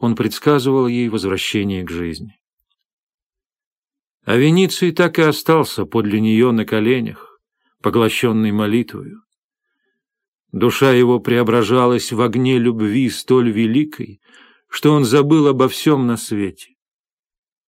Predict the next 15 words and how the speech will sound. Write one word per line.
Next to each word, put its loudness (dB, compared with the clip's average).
Несколько 0
раз 2
в -14
кубикул 0
входил 0
Теокл. 0
Из-за 0
откинутой 0
завесы 0
то -2
и 4
дело 0
показывалась -2
золотоволосая -2
голова -2